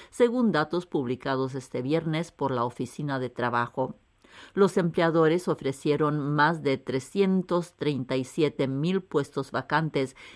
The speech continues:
interesándose sobre todo por nuevos trabajadores de profesiones técnicas.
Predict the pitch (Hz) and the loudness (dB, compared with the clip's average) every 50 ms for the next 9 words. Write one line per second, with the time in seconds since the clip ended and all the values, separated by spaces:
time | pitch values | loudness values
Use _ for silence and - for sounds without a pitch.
0 | - _ _ 240 226 220 208 214 190 170 160 160 - 147 147 139 131 123 139 135 | -20 _ _ 2 2 4 2 2 0 -2 -2 -2 -2 -2 -2 -2 -2 -2 -4 -4
1 | - - 147 147 - 135 127 123 120 120 - 151 147 147 143 156 156 156 - 139 | -2 -4 -4 -4 -2 -4 -2 0 -2 -2 0 0 2 4 4 2 2 2 -2 -2
2 | 135 131 127 135 143 147 143 151 147 - - 139 131 127 120 - 98 110 139 139 | -2 0 -2 -2 -2 -2 -2 -4 -4 -4 -6 -4 -4 -4 -6 -6 -6 -4 -2 -2
3 | 143 139 147 143 139 139 120 - - 123 127 - - 139 - - 147 131 135 143 | 0 0 0 0 0 -4 -6 -4 -4 -6 -4 -4 -8 -10 -6 -6 -4 -4 -4 -6
4 | - - - 156 - - 147 131 113 - 127 123 127 - | -4 -2 -4 -2 -2 -2 -4 -4 -2 -2 -2 -2 -4 -6